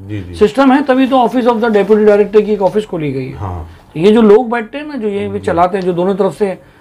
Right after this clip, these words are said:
Speaker 2: वो रखता है, ये, ये
Speaker 1: हम्म।
Speaker 2: कोई ऑर्डर,
Speaker 1: वो
Speaker 2: ऐसा
Speaker 1: तो
Speaker 2: कोई
Speaker 1: है।
Speaker 2: ऑर्डर, इस order को आप challenge करोगे किधर के आप?
Speaker 1: बिल्कुल, बिल्कुल
Speaker 2: बच्ची
Speaker 1: सर,
Speaker 2: की क्या
Speaker 1: मैं
Speaker 2: position है?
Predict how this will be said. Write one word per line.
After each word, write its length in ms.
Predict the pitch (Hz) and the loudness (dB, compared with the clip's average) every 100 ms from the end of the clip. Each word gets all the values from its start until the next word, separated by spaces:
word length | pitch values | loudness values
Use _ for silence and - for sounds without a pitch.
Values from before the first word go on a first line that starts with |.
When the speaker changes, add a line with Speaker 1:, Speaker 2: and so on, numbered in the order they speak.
| _ | _
Speaker 2:
वो 200 | 165 175 | 0 2
रखता 280 | 190 156 160 | 4 0 -4
है, 280 | 139 139 160 | -10 -10 -6
ये, 140 | 185 | -4
ये 140 | 180 185 | -2 -2
Speaker 1:
हम्म। 100 | 185 | 2
Speaker 2:
कोई 100 | 214 | 4
ऑर्डर, 280 | 170 175 180 | 4 2 -2
Speaker 1:
वो 60 | |
Speaker 2:
ऐसा 160 | 175 147 | -2 -2
Speaker 1:
तो 60 | |
Speaker 2:
कोई 140 | 202 208 | 2 2
Speaker 1:
है। 60 | |
Speaker 2:
ऑर्डर, 140 | 156 190 - - | 2 -4 -8 -10
इस 100 | 226 | 0
order 200 | 220 214 | 2 4
को 100 | 269 | 2
आप 120 | 285 240 | -2 0
challenge 300 | 214 254 269 | 0 0 -2
करोगे 280 | 262 302 | -6 -6
किधर 260 | 277 285 302 | -6 -6 -6
के 60 | - | -2
आप? 80 | |
Speaker 1:
बिल्कुल, 260 | 160 170 175 | 0 2 0
बिल्कुल 260 | 143 143 - | 0 2 0
Speaker 2:
बच्ची 160 | - | 0
Speaker 1:
सर, 40 | - | -2
Speaker 2:
की 100 | 277 | 0
क्या 160 | 269 | 0
Speaker 1:
मैं 100 | 220 | 2
Speaker 2:
position 300 | 196 160 185 | 2 0 -6
है? 100 | 156 | -10